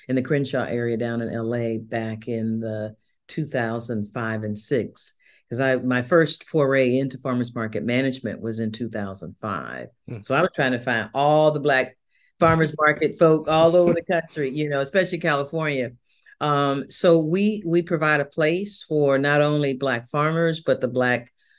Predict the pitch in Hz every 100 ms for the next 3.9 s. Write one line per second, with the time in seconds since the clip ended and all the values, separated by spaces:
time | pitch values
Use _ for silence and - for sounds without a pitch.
0 | _ _ - 120 113 110 87 - - 175
1 | 165 160 - 156 147 156 170 208 - _
2 | _ _ 117 135 123 123 - 160 135 131
3 | 139 147 160 151 135 120 120 123 117